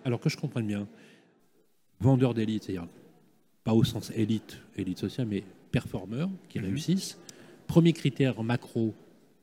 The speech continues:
Speaker 1: le chiffre d'affaires, bien sûr, qui est
Speaker 2: Bien
Speaker 1: le
Speaker 2: sûr.
Speaker 1: curseur. Et à partir du chiffre d'affaires, on décorrèle et on voit qu'est-ce qui a permis d'arriver à ce chiffre d'affaires. On est, on est d'accord. Donc, on a finalement des chiffres,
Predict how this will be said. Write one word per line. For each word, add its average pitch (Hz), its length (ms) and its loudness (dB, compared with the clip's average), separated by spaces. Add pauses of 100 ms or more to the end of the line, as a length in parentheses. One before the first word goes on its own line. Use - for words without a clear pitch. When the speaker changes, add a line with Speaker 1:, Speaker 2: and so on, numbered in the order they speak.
(720)
Speaker 1:
le 101 240 0
chiffre - 280 -6
d'affaires, 120 280 -2
bien 104 120 -2
sûr, 170 180 -2
qui 175 60 -4
est - 40 -8
Speaker 2:
Bien - 60 0
Speaker 1:
le 180 60 -2
Speaker 2:
sûr. 147 180 -4
Speaker 1:
curseur. 170 200 0 (360)
Et 127 60 -2 (100)
à 175 60 4
partir 170 320 -4
du 143 60 0
chiffre 127 140 -6
d'affaires, 147 240 0
on 127 120 -2
décorrèle 147 580 2 (220)
et 117 100 2
on 120 100 -2
voit 143 280 0 (320)
qu'est-ce - 240 -2
qui 175 100 -4
a 151 60 0
permis 156 280 -6
d'arriver 151 260 -4
à 143 40 -4
ce - 60 -16
chiffre 127 120 -8
d'affaires. 113 280 2
On 104 60 -8
est, 110 80 -6 (180)
on 110 40 -8
est 113 40 -8
d'accord. - 240 -12 (520)
Donc, 113 140 -2 (220)
on 123 140 4
a 196 100 4
finalement 135 480 0
des 120 240 0
chiffres, - 400 -2